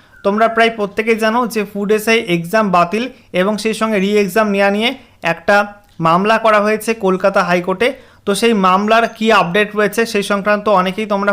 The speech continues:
প্রশ্ন করেছিলে। তো সেই জন্য আজকের এই ভিডিওটি করা। ফুড এসআই মামলা সংক্রান্ত আপডেট পাওয়া গেছে এবং সেই সঙ্গে জানিয়ে রাখি যে তোমাদের যে পিএসসির, আহ, যে কোনো রিক্রুটমেন্টের ক্ষেত্রে এত তাড়াতাড়ি কিন্তু অ্যান্সার কি প্রকাশ করে না,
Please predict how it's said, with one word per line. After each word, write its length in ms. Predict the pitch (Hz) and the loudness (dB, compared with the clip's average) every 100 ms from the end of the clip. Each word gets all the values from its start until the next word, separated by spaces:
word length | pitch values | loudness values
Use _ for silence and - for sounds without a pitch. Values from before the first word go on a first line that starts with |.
| 196 | -2
প্রশ্ন 220 | 180 196 190 | -4 -4 -2
করেছিলে। 360 | 196 190 208 254 254 - - | 0 0 -2 -2 -4 -20 -6
তো 80 | 190 190 | -4 -2
সেই 120 | 196 | -2
জন্য 120 | 220 220 | 0 2
আজকের 220 | 190 196 208 | 0 0 -2
এই 60 | 190 | 0
ভিডিওটি 300 | 180 196 202 196 | 0 0 0 0
করা। 140 | 190 240 - | 0 0 -4
ফুড 140 | 190 196 | -4 -2
এসআই 180 | 196 208 190 | 0 0 0
মামলা 220 | 175 196 190 | 2 0 -2
সংক্রান্ত 320 | 185 196 190 190 | -2 -2 2 2
আপডেট 240 | 156 165 185 185 | 0 -2 -2 0
পাওয়া 140 | 180 180 | 0 2
গেছে 240 | 185 233 262 - - - - | 0 -2 -6 -8 -20 -20 -6
এবং 160 | 190 220 214 | -2 -2 0
সেই 120 | 233 226 | -2 0
সঙ্গে 180 | 226 226 185 | 0 0 2
জানিয়ে 240 | 190 226 226 | 2 2 2
রাখি 220 | 226 254 254 - _ | 0 -8 -10 -16 _
যে 100 | - 208 | -4 -2
তোমাদের 300 | 208 202 214 196 | 0 2 0 0
যে 80 | 226 226 | -4 -4
পিএসসির, 580 | 190 202 220 214 233 233 226 _ _ _ _ | -4 -2 -4 -4 -4 -4 -8 _ _ _ _
আহ, 260 | - 160 165 175 | -2 0 2 0
যে 60 | 202 | -2
কোনো 140 | 226 226 | 0 0
রিক্রুটমেন্টের 580 | 202 208 208 214 214 220 | -2 -6 -4 -2 -2 -2
ক্ষেত্রে 280 | 214 214 165 - 147 | -2 -4 -4 -4 -2
এত 80 | 185 202 | -2 2
তাড়াতাড়ি 320 | 208 202 214 214 | 2 2 0 -2
কিন্তু 180 | 220 226 - | -2 -2 -2
অ্যান্সার 340 | 160 175 208 196 | -2 0 0 -2
কি 100 | 226 190 | -4 -2
প্রকাশ 240 | 185 202 - | 0 -2 0
করে 160 | 190 | 2
না, 60 | 196 | 2